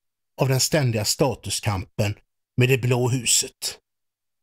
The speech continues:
Dessutom var huset även i behov av en rejäl renovering, vilket inte fanns pengar till. Protesterna mot den gamle patriarken växte och växte,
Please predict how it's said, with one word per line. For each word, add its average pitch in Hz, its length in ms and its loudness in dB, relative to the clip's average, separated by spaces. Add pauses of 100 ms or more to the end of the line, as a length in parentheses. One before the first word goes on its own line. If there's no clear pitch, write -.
(280)
Dessutom 160 520 0
var 156 100 2
huset 143 420 -2
även 117 320 0
i 123 60 0
behov 123 600 0
av 127 220 2
en 123 80 2
rejäl 120 340 2
renovering, 117 800 2 (540)
vilket 143 300 2
inte 139 220 0
fanns 123 280 0
pengar 95 380 -2
till. - 380 -6 (840)
Protesterna 160 720 -2
mot 156 140 -4
den 165 140 0
gamle 135 440 0
patriarken 110 1040 -2 (560)
växte - 680 -2 (420)
och 117 120 2
växte, - 560 -2